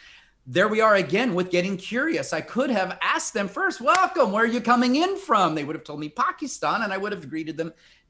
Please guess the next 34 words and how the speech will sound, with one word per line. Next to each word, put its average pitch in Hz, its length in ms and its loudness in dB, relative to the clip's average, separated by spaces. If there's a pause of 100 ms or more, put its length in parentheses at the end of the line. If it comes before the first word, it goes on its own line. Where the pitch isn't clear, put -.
(120)
differently. 165 560 -4
That 143 260 -4
would 180 120 -2
have 156 200 -6 (140)
made 170 360 -2
me 175 140 -4
more 156 380 -4
interculturally 170 1300 -6 (260)
competent. 202 720 -4
I 170 120 2
eventually 165 520 -4
did, 185 320 -2
but 143 120 -6
I 127 80 -4
took 139 180 -14
a, 110 100 -12 (580)
I, 139 180 -12
I 139 40 -10
took - 220 -10
the 143 80 -2
long, 143 280 2
hard 156 280 0
<laughs> 175 80 0
route 247 160 2
to, - 200 0 (240)
to 190 160 -2
get 156 500 -4
there. 131 280 -4 (300)
Intercultural 247 1000 0
competence 226 720 -2
to 170 100 -6
me 226 480 -2
is 160 280 -2
also 175 680 -2